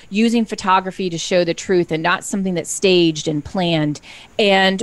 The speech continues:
working little by little, little to master different elements to really bring that to life. So, Kate, I wanna talk a bit about Strong is the New Pretty was the first book that you came out with, and you said you'd had twenty images, you'd put it up on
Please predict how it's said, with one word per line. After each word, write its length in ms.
working 480
little 240
by 200
little, 420
little 300
to 140
master 480
different 380
elements 540
to 100
really 260
bring 320
that 220
to 120
life. 380
So, 480
Kate, 260
I 60
wanna 300
talk 340
a 60
bit 240
about 480
Strong 540
is 260
the 100
New 140
Pretty 340
was 280
the 80
first 360
book 300
that 80
you 120
came 240
out 180
with, 120
and 100
you 80
said 280
you'd 100
had 160
twenty 400
images, 480
you'd 140
put 160
it 100
up 240
on 400